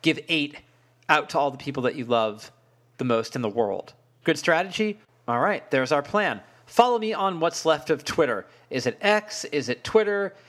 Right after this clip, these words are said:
Is it X Twitter? I'm still there. Um, there's not much that's going on that feels wholesome, but nevertheless, at Embers Editor is where you can find me on that apparatus, or on Instagram at Embers Podcast, or just email me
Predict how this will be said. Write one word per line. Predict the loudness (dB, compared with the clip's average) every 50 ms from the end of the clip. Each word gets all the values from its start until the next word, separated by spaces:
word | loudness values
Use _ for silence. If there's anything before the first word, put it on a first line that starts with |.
| -20 _
Is | -6 -4 -2 -2 -2
it | -2 -4 -4 -2 0
X | 0 0 0 -4 -10
Twitter? | -6 -2 0 0 2 2 0 0 0 -2 -6 -14 -20 -20 -8 0
I'm | 2 2 2 2 -2
still | -2 0 2 2 2 2
there. | 0 0 0 2 0 0 -2 -4 -8 -16 -20 _ _ _ -2
Um, | 0 2 2 2 0 -2 -4 -10 -14 -16 _ _
there's | 2 2 2 2 2
not | 0 0 0 0 -4
much | -2 0 2 2 2 0 -4 -6 -6 -6 -6 -8 -14 _ _ _ _ -4
that's | -4 -4 0
going | 0 2 2 2 2 0
on | 2 2 2 0 0
that | -2 -6 -4 0
feels | 2 2 2 0 -2
wholesome, | -2 0 0 0 0 0 0 -2 -2 -2 -6 -10 -14 _ _ _ _
but | -2 -2 2
nevertheless, | 2 2 2 2 0 0 2 2 2 2 0 -2 -6 -10 -10 -12 _ _ _ _ _ _ _
at | 2 2 2 2
Embers | -2 -2 0 0 0 -2 -2 -2
Editor | 0 0 0 2 0 0 0
is | 0 -2 -2 -2 0
where | 0 0 0
you | 0 -2
can | -4 -8 -2
find | 0 2 2 2 0 -2
me | -4 -4 -4 -6 -10 _ _ _ _ _ _ -4
on | -2 -2 2 2
that | 4 2 2 2
apparatus, | -2 -4 -2 -2 0 0 2 2 0 0 -2 -4 -6 -2 0
or | 0 2 2 2
on | 2 0 0 -2
Instagram | -4 -8 -8 -8 -4 0 0 2 2 2 0 -4 -8 -12 -18 _ _ _ 2
at | 2 2 2
Embers | 2 0 0 0 0 -2 -2 -4
Podcast, | 0 2 2 2 2 0 0 2 2 2 0 -4
or | -4
just | -4 -4 -4 -4
email | -2 -2 -2 0 0 0 0
me | -2 -4 -6 -6